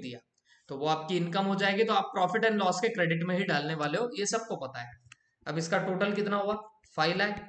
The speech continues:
टेन थाउजेंड, ये total दो minute के लिए यहाँ पर copy कर देता हूँ। अब expenses पीएनएल के debit में आते हैं, तो अपने normal operating expenses मान लीजिए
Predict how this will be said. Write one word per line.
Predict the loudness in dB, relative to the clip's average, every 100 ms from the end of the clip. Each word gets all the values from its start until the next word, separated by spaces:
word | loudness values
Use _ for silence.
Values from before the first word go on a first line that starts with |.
| -2
टेन | 0 2
थाउजेंड, | 0 -2 -8 -10 -18 -20 _ -20 -20 _ _ _ _ _ -20 -18 -8
ये | -6
total | -2 0 2 2 0
दो | -2 -2
minute | 0 -2 -2
के |
लिए | -2 -2
यहाँ | -2 -4
पर | -6
copy | -6 -8 -6
कर | -6
देता | -6 -6
हूँ। | -8 -12 _ _ -20 _ _ _ _ _ 0
अब | 2
expenses | 2 4 4 6 6 6 2
पीएनएल | 4 4 4
के | 4
debit | 2 2 2
में | 2
आते | 2 0
हैं, | -6 -8 _
तो | 2 4 4 2 -2
अपने | -4 0 0
normal | 2 2 2 2 0 0 -8
operating | -8 -2 0 2 0
expenses | 0 -2 -2 0 0 -2 -6 -14 _ _ _ _ -4
मान | 2 4
लीजिए | 4 0 -2